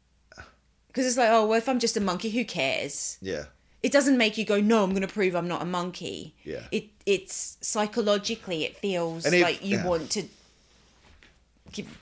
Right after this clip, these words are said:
Speaker 1: two fingers up.
Speaker 2: And that's why the lyrics, <sighs> oh God, we really, I really didn't wanna do this.
Speaker 1: No, ne-, actually, neither did I.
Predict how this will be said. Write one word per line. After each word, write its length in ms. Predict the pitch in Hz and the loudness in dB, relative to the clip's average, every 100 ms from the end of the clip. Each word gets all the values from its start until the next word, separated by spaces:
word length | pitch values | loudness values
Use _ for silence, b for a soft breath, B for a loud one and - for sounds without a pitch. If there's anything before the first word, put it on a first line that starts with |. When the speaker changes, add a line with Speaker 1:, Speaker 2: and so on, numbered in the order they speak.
| - | -8
Speaker 1:
two 180 | 214 185 | -6 -2
fingers 400 | 233 220 196 180 | 0 0 0 0
up. 360 | 139 - - - 151 | 0 -2 -12 -4 -2
Speaker 2:
And 120 | 147 | 4
that's 320 | 170 - - | 4 4 -2
why 200 | 143 143 | 0 2
the 80 | 123 | 2
lyrics, 680 | 123 123 117 - - - - _ _ | 2 2 2 -2 -4 -4 -6 _ _
<sighs> 220 | _ - | _ -16
oh 680 | 104 101 101 92 87 82 - - | -12 -12 -12 -14 -16 -18 -20 -14
God, 260 | 87 90 85 | -12 -12 -10
we 120 | 87 | -10
really, 580 | 82 95 104 95 92 76 | -8 -4 -4 -2 -4 -6
I 100 | 101 - 92 | -10 -12 -8
really 280 | 98 90 87 | -4 -2 -4
didn't 140 | 85 | -6
wanna 160 | 85 85 | -8 -6
do 180 | 87 | -4
this. 300 | 80 80 - | -4 -6 -8
Speaker 1:
No, 180 | 190 180 | -8 -6
ne-, 180 | 170 - | -8 -10
actually, 260 | 160 - 160 | -14 -12 -10
neither 220 | 185 196 | -10 -8
did 160 | 190 170 | -6 -8
I. 380 | 151 156 147 | -10 -12 -14